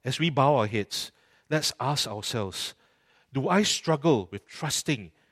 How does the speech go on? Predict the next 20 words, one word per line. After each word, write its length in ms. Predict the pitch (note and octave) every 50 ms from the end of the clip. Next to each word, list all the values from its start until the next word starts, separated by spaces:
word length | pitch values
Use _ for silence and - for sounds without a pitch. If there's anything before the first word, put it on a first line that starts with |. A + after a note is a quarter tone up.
| _ _ _
and 160 | A#2+ A#2+ A2
resting 360 | A2+ C3 C3+ - - D3 A#2 G#2+
in 180 | G2 G2 G2
what 200 | A#2 C3 - -
Jesus 500 | - B2 A#2 G#2+ A2+ B2 - - - - - - _
Christ 240 | - A#2+ A#2 A2+ -
has 160 | G2+ - -
done 280 | - - G2 G#2 G#2 G2+
to 100 | - F#2+
save 340 | - - - F#2+ F#2 - -
me?" 200 | F#2+ F#2 E2+ - _ _ _ _ _ _ _ _ _ _ _ _ _ _ _ _ _ _ _ _ _ _ _ _ _ _ _ _ _ _ _ _ _ _ _ _ _ _ _ _
Ask 340 | B2+ C#3 D#3+ F3 E3 - -
God 200 | - C#3+ D3 - -
to 80 | A2+
give 160 | F#2+ - A2+ A#2+
you 100 | C3+ C3
faith 460 | - - - C3+ A#2+ A2 G#2 - - -
in 160 | A2+ A2+ G#2+
Jesus 340 | - G#2+ F#2+ F2 F#2 - -
Christ. 540 | - - F#2+ F2 E2+ D#2+ - - - -